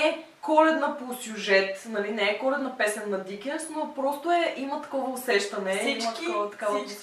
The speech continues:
Speaker 1: атмосфера.
Speaker 2: хора на нашата възраст много добре знаят какво е усещането да пуснат Хари Потър точно преди коледната ваканция или по време на коледната ваканция, ти да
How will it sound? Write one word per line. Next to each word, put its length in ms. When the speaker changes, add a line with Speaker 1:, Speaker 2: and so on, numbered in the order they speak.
Speaker 1:
атмосфера. 160
Speaker 2:
хора 260
на 100
нашата 320
възраст 640
много 340
добре 340
знаят 360
какво 200
е 160
усещането 920
да 760
пуснат 380
Хари 340
Потър 560
точно 440
преди 240
коледната 520
ваканция 600
или 180
по 100
време 260
на 120
коледната 460
ваканция, 680
ти 160
да 360